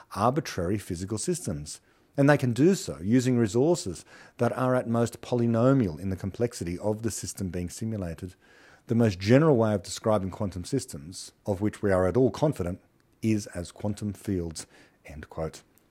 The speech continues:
And once more, I'm, I'm skipping, um,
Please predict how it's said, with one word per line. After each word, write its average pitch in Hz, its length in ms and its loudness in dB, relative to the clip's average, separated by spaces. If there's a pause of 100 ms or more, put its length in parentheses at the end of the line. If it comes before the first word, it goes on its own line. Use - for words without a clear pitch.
(220)
And 117 240 2
once 90 240 -8
more, 139 160 2 (220)
I'm, 82 260 -8
I'm 82 140 -14
skipping, 85 680 -10 (280)
um, 76 220 -16